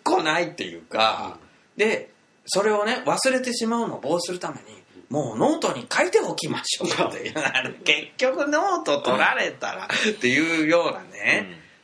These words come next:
Speaker 2: うん。
Speaker 1: なるわけで、
Speaker 2: うん。
Speaker 1: 多分そのエヌエイチケーも分かってて言ってると思うんだけど、もう、う-、処置なしじゃというぐらいね。
Speaker 2: うん。
Speaker 1: あの、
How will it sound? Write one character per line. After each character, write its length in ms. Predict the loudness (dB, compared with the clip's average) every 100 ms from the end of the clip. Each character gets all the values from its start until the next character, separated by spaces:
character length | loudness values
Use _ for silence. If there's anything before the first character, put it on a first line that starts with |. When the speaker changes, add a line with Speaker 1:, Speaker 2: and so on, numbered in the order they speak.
| 0
Speaker 2:
う 40 |
ん。 20 |
Speaker 1:
な 120 | 4
る 100 | 4
わ 180 | 4 2 -2
け 100 | -4
で、 360 | 2 2 2
Speaker 2:
う 20 | -4
ん。 180 | -12 -14 -20 _
Speaker 1:
多 160 | 2 2
分 100 | 2
そ 80 | 2
の 100 | 2
エ 100 | 2
ヌ 120 | 0
エ 60 |
イ 40 | 0
チ 80 | 0
ケ 100 | 0
ー 40 |
も 140 | 0
分 60 | -2
か 80 | -4
っ 60 |
て 100 | -4
て 100 | -2
言 80 | -2
っ 40 | -4
て 80 | -4
る 60 |
と 80 | -2
思 80 | -2
う 20 |
ん 20 |
だ 60 | -4
け 80 | -2
ど、 120 | -2
も 140 | 0 0
う、 120 | -2
う-、 20 | -8 _ _ _ -6 0
処 100 | 0
置 220 | 0 0
な 160 | 2
し 240 | 2 0 -2
じ 120 | -4
ゃ 120 | -6
と 180 | -8 -8
い 340 | -6 -8 -10 -12
う 60 | -18 _ _ _ -16
ぐ 100 | -10
ら 160 | -10 -10
い 80 |
ね。 160 | -12 -16 -18 -20 _ _
Speaker 2:
う 40 | -20
ん。 100 | -20 _ _ _ -20 -18
Speaker 1:
あ 240 | -16 -14 -14
の、 280 | -12 -14